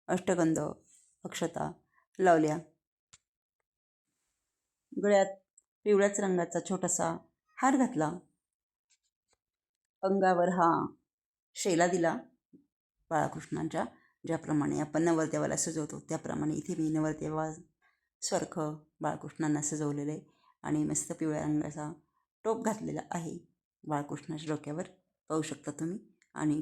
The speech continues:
खूप छान असं गोजिरं साजिरं रूप बाळकृष्णांचं दिसत होतं. तर चौरंगावर अक्षता ठेवून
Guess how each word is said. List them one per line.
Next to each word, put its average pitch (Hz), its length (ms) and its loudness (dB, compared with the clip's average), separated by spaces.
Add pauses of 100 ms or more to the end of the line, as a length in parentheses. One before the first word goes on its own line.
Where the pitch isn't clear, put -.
खूप - 340 -6
छान 160 140 2
असं 156 340 2
गोजिरं 156 340 -2
साजिरं 156 440 0
रूप 156 260 -4 (340)
बाळकृष्णांचं 156 800 0 (320)
दिसत 247 340 2
होतं. 226 260 2 (960)
तर 214 100 0
चौरंगावर 165 580 4 (100)
अक्षता 165 340 -4
ठेवून 190 320 -2